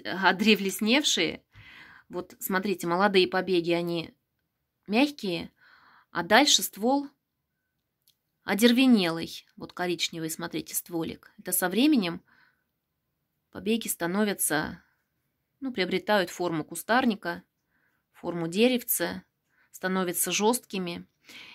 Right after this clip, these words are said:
И гниль по таким сухим, эм, по сухой такой кожице, она распространяется медленнее. И поэтому, если у вас случилось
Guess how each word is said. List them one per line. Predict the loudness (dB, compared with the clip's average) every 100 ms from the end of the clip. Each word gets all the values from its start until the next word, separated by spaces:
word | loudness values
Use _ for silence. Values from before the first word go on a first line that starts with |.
| -12 0
И | 2 2 0
гниль | 2 6 8 6 4
по | -4
таким | -4 -4 -6 -6 -10 _ _ _ _ _ _ -8
сухим, | -6 -4 -2 0 2 0 -8 -14
эм, | -12 -12 -14 -18 -20 _ -20 -20 _ _ _ _ _ -20 -14
по | -8
сухой | -6 -4 -2 -2
такой | -2 -4
кожице, | -2 0 0 0 -2
она | 0 0
распространяется | 0 -4 -8 -6 -2 0 0 0
медленнее. | 0 2 2 -2 -4 -8 -12 -18 -20 -20 -20 -8
И | -4
поэтому, | 0 2 2 0 -4 -2
если | -4 -2 -2
у |
вас | -2 -4
случилось | -4 -4 -2 -2 -2 -4